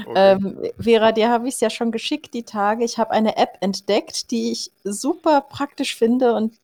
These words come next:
Speaker 2: die ich, das, ich hab die auch schon ein paar anderen Leuten gezeigt und die haben tatsächlich zum Teil gesagt, sie kennen's noch nicht.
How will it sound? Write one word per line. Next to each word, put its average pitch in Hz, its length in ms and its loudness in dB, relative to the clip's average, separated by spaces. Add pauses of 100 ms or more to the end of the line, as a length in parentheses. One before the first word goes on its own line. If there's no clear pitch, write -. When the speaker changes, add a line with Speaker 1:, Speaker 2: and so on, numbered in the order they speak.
Speaker 2:
die 226 140 -4
ich, 226 100 -6 (160)
das, - 320 -4
ich 233 140 -2
hab 277 100 0
die - 100 4
auch 247 60 0
schon 262 160 0
ein 240 60 0
paar 254 160 4
anderen 359 320 2
Leuten 311 260 4
gezeigt 311 320 2
und 294 140 2
die 320 140 6
haben 339 180 4
tatsächlich 285 440 2
zum 247 140 -6
Teil 247 240 4
gesagt, 226 400 0
sie 220 60 -10
kennen's 190 300 -10
noch 160 100 -10
nicht. - 220 -12